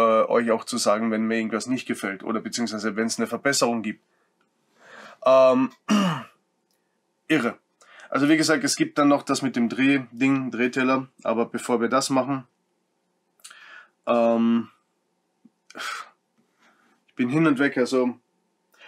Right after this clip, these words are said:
wenn man sich das anschaut, der hat auch den Arm bearbeitet, ne? Weil der ist normalerweise gerade, sieht man ja da hinten. Finde ich auch cool. Ich gehe davon aus, dass der hier quasi am Ellbogengelenk geschnitten ist und dann wieder aufgesetzt.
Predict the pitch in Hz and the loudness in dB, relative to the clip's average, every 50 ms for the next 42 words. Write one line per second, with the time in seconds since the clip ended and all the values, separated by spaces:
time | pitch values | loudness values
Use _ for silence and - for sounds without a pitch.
0 | - _ - 135 151 165 160 147 160 - 160 147 - 139 151 175 180 180 156 147 | -18 _ 0 2 4 4 2 0 -2 -2 -2 0 2 2 2 4 2 2 2 2
1 | 139 139 143 - - 143 - - 131 117 95 101 113 131 156 147 - 147 120 123 | 2 2 2 2 0 -2 0 0 0 2 4 4 4 2 0 0 2 4 4 4
2 | 143 151 170 165 185 196 190 - - - 135 139 175 190 - - - - _ _ | 4 4 2 0 0 -2 -2 -4 -6 -2 0 0 0 -2 -6 -12 -20 -20 _ _
3 | _ - - 107 107 107 110 110 110 107 120 117 113 110 113 117 117 113 113 110 | _ -4 -2 -2 0 2 0 0 0 0 0 2 4 4 4 4 4 4 2 0
4 | 113 117 - 107 104 113 127 143 139 - - 127 - 123 120 117 110 101 107 107 | -2 -6 -4 0 0 2 2 2 -2 -2 -4 -4 -2 -2 0 0 0 -2 -4 -6
5 | 135 143 139 - 175 170 - _ _ _ _ _ _ - - - - _ - 127 | -8 -8 -6 -8 -8 -8 -10 _ _ _ _ _ _ -20 -20 -20 -20 _ -6 -4
6 | 120 120 123 131 135 - - 160 160 156 131 110 - - 123 120 120 - 120 113 | 0 2 2 2 0 -2 0 2 2 2 0 -2 -2 -2 0 0 0 0 0 2
7 | 117 117 117 - - 117 - 120 113 113 120 117 - - 117 113 110 120 117 110 | 2 2 2 0 -6 -6 -4 -4 -4 -4 -4 -4 0 0 0 0 2 0 -2 -2
8 | 110 - 123 117 - 120 120 117 110 117 110 110 113 110 107 - - - 110 - | 0 -2 -4 -4 -2 -2 -2 -2 -2 -2 -2 -2 -2 -4 -6 -8 -10 -6 -2 -2
9 | - - 143 139 143 - 165 156 151 147 - 135 120 110 117 113 117 107 107 110 | -2 0 -2 -4 -4 -2 0 0 0 0 0 -2 0 0 0 0 2 2 2 2
10 | 139 - - 170 156 160 170 170 - - - - | 2 0 -2 -2 -2 0 0 0 -2 -4 -4 -8